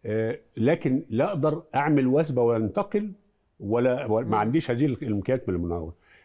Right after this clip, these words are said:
Speaker 1: لذلك ال-، القوات الإسرائيلية فوجئت في الحرب بالعشرين كيلو دول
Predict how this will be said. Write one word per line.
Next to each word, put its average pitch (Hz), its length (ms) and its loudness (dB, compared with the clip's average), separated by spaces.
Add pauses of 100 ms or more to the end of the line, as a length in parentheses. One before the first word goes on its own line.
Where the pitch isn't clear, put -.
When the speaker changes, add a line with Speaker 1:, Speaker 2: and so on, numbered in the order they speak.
Speaker 1:
لذلك 165 680 0
ال-، 123 260 -2
القوات 139 420 0
الإسرائيلية 147 560 0
فوجئت 131 560 2
في - 80 -8
الحرب 160 400 -2 (280)
بالعشرين 117 680 0
كيلو 151 200 0
دول 107 240 0